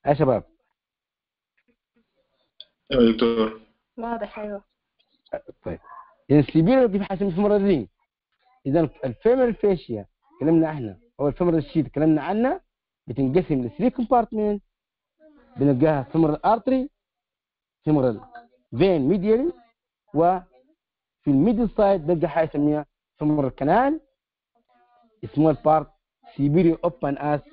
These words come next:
Speaker 1: femoral، آه، ring. طيب. عشان يقول ده femoral canal. نتكلم عن ال-، القناة دي. بنلاحظ الصورة بتاعتنا هنا موجودة في، في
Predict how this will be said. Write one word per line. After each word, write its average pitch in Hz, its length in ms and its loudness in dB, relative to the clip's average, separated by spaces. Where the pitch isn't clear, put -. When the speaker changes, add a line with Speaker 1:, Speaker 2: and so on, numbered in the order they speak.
Speaker 1:
femoral، 135 360 2
آه، 143 280 0
ring. 147 260 2
طيب. 110 200 -2
عشان - 420 0
يقول 180 180 2
ده 156 60 -2
femoral 220 280 0
canal. 214 320 -2
نتكلم 180 340 0
عن 170 180 2
ال-، - 300 -8
القناة 143 300 -2
دي. 127 100 -4
بنلاحظ 196 320 0
الصورة 226 340 0
بتاعتنا 180 480 -2
هنا 165 100 2
موجودة 151 340 0
في، 135 120 -6
في - 80 -18